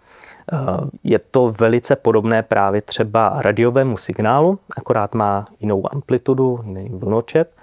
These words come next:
A tam už rozhoduje vlastně o tom ten rozdíl, jo, že ten rentgen už je ionizující, už má tu energii na to dostat ten elektron ven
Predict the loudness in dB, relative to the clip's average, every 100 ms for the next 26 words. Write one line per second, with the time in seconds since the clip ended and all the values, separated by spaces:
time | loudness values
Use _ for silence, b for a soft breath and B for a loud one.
0 | B B B B -12 -6 -2 0 0 -2
1 | -6 _ _ _ _ -4 2 2 2 0
2 | 2 2 2 0 -2 -4 -2 0 2 0
3 | -4 -10 _ 0 2 0 0 -4 -4 -2
4 | 0 -2 -6 _ -6 -4 -4 -4 0 2
5 | 2 0 2 0 0 2 2 2 0 0
6 | 0 -2 -2 -4 -4 -4 -4 0 2 2
7 | 0 -2 -2 -2 -2 -2 -2 0 -2 -2
8 | -2 0 -2 -4 _ _ _ -2 -2 0
9 | -6 -4 -4 -2 -2 -2 -2 -2 0 0
10 | 0 0